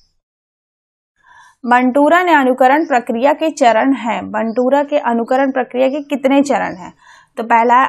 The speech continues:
अवधान, धारणा, पुनर्बलन या उपयुक्त सभी। तो इसका आंसर जो होगा वो होगा उपयुक्त सभी। नेक्स्ट क्वेश्चन है,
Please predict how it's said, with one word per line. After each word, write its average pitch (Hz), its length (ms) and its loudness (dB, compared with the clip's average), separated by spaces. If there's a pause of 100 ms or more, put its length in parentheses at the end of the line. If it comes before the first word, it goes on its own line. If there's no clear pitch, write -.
(120)
अवधान, 226 680 0
धारणा, 220 640 0
पुनर्बलन 226 800 0
या 277 140 4
उपयुक्त 269 400 -2
सभी। 196 420 -6 (600)
तो - 20 -16
इसका 226 220 -6
आंसर 214 480 -2
जो 240 120 0
होगा 233 260 0
वो 226 180 -2
होगा 226 220 -2 (100)
उपयुक्त 277 440 -2 (300)
सभी। 202 400 -2 (1800)
नेक्स्ट 214 340 -2
क्वेश्चन 247 420 -2
है, 285 120 -6